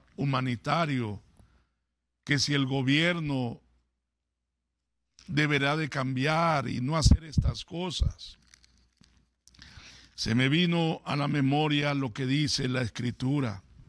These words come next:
que la misericordia, dice Santiago, se ha de gloriar contra el juicio.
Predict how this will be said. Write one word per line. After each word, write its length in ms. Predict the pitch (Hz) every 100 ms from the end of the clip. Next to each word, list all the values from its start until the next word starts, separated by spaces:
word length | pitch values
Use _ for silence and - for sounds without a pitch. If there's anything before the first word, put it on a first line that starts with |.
| _ _ _ _ _ _ _ _ _ _ _ _ _
que 440 | 156 160 151 - _ _ _ _ _ _ _
la 220 | 202 143
misericordia, 1040 | 151 151 127 147 143 131 160 185 175 151 123
dice 300 | 127 - 135
Santiago, 800 | 135 127 - 139 131 117 87 - _ _ - _ _ _ _
se 360 | - - 139 143
ha 280 | 160 170 185
de 380 | 170 160 151 - _ -
gloriar 1120 | 139 147 143 139 139 139 151 160 143 117 82 - _ _ _ _ _ _ _ _ _ _ _ -
contra 460 | 135 131 123 123
el 100 | 120
juicio. 560 | 110 - 139 - - -